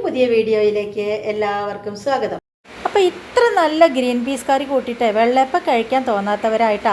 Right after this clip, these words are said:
ആരുണ്ട്? കുറച്ച് കിട്ടിയ തരക്കേടില്ല തോന്നില്ല എല്ലാവർക്കും? ഉണ്ടാവും, എനിക്ക് ഉറപ്പുണ്ട്. പിന്നെ പ്രധാനപ്പെട്ട ഒരു കാര്യം പറയണു, ഇന്ന് രാത്രി ഒമ്പത് മണിക്ക് ഞാൻ ലൈവിൽ വരും കേട്ടോ. പറ്റാവുന്ന ദിവസങ്ങളിലൊക്കെ രാത്രി ഒമ്പത് മണിക്ക്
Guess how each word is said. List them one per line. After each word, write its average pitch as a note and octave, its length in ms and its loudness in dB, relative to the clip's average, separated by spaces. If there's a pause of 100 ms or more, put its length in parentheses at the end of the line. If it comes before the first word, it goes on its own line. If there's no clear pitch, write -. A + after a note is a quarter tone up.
(140)
ആരുണ്ട്? G#3 340 0 (320)
കുറച്ച് B4 420 2
കിട്ടിയ G#4+ 260 0
തരക്കേടില്ല G4 440 0
തോന്നില്ല D#4+ 320 2
എല്ലാവർക്കും? D4 360 -2 (360)
ഉണ്ടാവും, G#3 320 0
എനിക്ക് B3+ 180 2
ഉറപ്പുണ്ട്. G3 360 -2 (280)
പിന്നെ E4 240 2
പ്രധാനപ്പെട്ട F4 540 2
ഒരു C#4+ 120 -6
കാര്യം A3+ 300 0
പറയണു, G#3 280 -2 (140)
ഇന്ന് F4+ 240 -2
രാത്രി C4 240 2 (100)
ഒമ്പത് A#3+ 360 -4
മണിക്ക് B3 280 -4 (320)
ഞാൻ A#3 100 2 (100)
ലൈവിൽ G3+ 360 2
വരും F#3+ 220 0
കേട്ടോ. A#3+ 140 4 (420)
പറ്റാവുന്ന C4 560 4
ദിവസങ്ങളിലൊക്കെ B3 680 -2
രാത്രി A3 220 -2 (100)
ഒമ്പത് A3+ 260 -2
മണിക്ക് A#3 200 -2